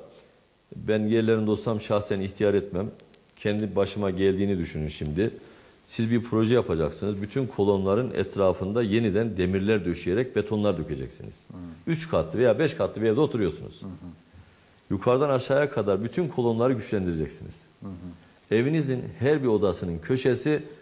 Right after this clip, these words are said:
Speaker 1: aşağı kadar kırılacak
Speaker 2: Evet.
Speaker 1: ve onar santim, yirmişer santim açılacak.
Speaker 2: Evet.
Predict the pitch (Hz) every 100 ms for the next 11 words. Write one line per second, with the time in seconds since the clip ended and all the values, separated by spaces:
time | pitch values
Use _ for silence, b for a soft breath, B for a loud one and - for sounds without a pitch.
0 | B - 113 - 151 147 123 123 - 135
1 | 131 135 160 131 117 147 151 151 123 120
2 | 120 135 143 160 147 139 165 175 160 175
3 | 160 110 - - - - 101